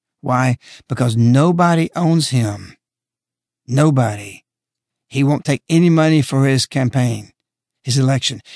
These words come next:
Is he crass? Does he talk bad? No question about that. That's not debatable. We know that. But so was the king gonna kill all the Jews. So was Nebuchadnezzar was gonna kill the Jews.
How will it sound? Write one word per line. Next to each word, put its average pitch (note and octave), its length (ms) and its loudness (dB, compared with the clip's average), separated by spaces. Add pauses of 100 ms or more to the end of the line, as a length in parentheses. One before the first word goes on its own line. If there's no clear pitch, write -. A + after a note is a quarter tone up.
(160)
Is C#3 160 2
he C#3+ 80 2
crass? C#3 460 0
Does A#2 100 -6
he A2 100 -4
talk B2+ 200 -2
bad? C3+ 240 0 (300)
No C#3 200 2
question D3+ 400 0
about E3 260 2
that. A2+ 180 -6
That's C3 200 -2
not F3 160 -4
debatable. B2+ 520 -4 (120)
We D#3 140 0
know F3 200 2
that. G2+ 320 -6 (1300)
But C#3 100 0
so F#3 200 2
was D3 180 4
the D3 80 0
king G3 320 0
gonna C#3 220 2
kill C#3 460 0 (440)
all D#3 120 0
the D#3+ 100 2
Jews. C#3 500 0 (200)
So F3+ 180 0
was C#3+ 120 2
Nebuchadnezzar D#3+ 640 2
was C#3+ 160 0
gonna D3 100 0
kill E3 200 -2
the D3+ 80 2
Jews. A#2 540 -2